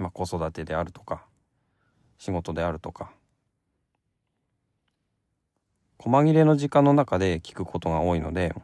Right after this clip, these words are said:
短いポッドキャストだと大変ありがたいんです。だから私自身も短いポッドキャストを作っているというのもあるんですけれどね。そもそも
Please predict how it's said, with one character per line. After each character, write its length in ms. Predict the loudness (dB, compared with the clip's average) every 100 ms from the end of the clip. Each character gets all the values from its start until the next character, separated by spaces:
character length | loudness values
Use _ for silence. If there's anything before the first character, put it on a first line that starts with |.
| _ _ _ -4
短 320 | -2 0 0
い 20 |
ポ 140 | 0 -2
ッ 60 | -6
ド 100 | -8
キ 120 | -8
ャ 20 |
ス 60 | -8
ト 100 | -8
だ 100 | -10
と 120 | -10
大 200 | -6 -6
変 320 | -2 -2 -2 -4 -20 _ -12
あ 80 | -6
り 80 | -2
が 100 | -2
た 120 | -4
い 60 |
ん 40 | -6
で 80 | -10
す。 160 | -18 _ _ _ _ _ _ _ _ _ _ _ _ _ _
だ 100 | 0
か 120 | 2
ら 40 |
私 380 | 4 2 -2 -6
自 260 | -8 -6 -2
身 80 |
も 160 | 0 0
短 320 | 0 -2 -2
い 80 | -4
ポ 140 | -4
ッ 20 | -12
ド 120 | -10
キ 80 | -12
ャ 60 |
ス 80 | -12
ト 100 | -8
を 260 | -4 -4 -6 _ _ _ _ _
作 160 | -10
っ 40 | -10
て 160 | -10
い 20 |
る 100 | -14
と 140 | -10 -8
い 80 | -6
う 20 |
の 80 | -4
も 240 | -4 -6 _ _ _ _ _ _ _ _ _ _ _ _ _ -4
あ 80 |
る 120 | -2 -2
ん 40 |
で 100 | -6
す 80 | -10
け 100 | -16
れ 60 |
ど 120 | -12 -8
ね。 160 | -8 -10 _ _ _ _ _ _ _ _ _ _ _ _ _
そ 100 | 0
も 120 | 0
そ 100 | 0
も 240 | -6 -6